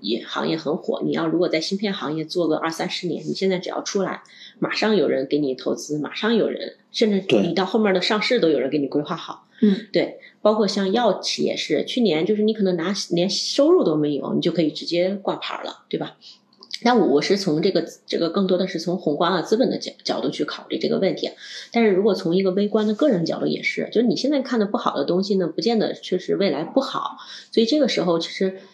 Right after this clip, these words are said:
Speaker 1: 就是最核心的是这个事儿，比如说你是不是你喜欢的，你因为你喜欢，你还是愿意坚持的，
Speaker 2: 嗯。
Speaker 1: 对吧？第一，第一，你是不是喜欢？第二呢，就是说，可能你虽然不见得，就是这个事儿你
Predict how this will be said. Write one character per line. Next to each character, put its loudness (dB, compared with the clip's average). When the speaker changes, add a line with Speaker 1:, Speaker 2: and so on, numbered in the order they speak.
Speaker 1:
就 2
是 0
最 2
核 2
心 0
的 2
是 -2
这 0
个 2
事 0
儿， 2
比 -4
如 0
说 0
你 0
是 -2
不 -4
是 0
你 4
喜 -2
欢 -2
的， 0
你 2
因 4
为 2
你 4
喜 -6
欢， 0
你 -6
还 -8
是 -2
愿 2
意 -2
坚 0
持 -10
的， -12
Speaker 2:
嗯。 4
Speaker 1:
对 4
吧？ -6
第 4
一， -2
第 2
一， -2
你 2
是 -2
不 0
是 -
喜 -6
欢？ -8
第 0
二 0
呢， 2
就 2
是 2
说， 0
可 0
能 6
你 4
虽 -2
然 -2
不 2
见 2
得， 2
就 -10
是 -4
这 0
个 -2
事 0
儿 4
你 0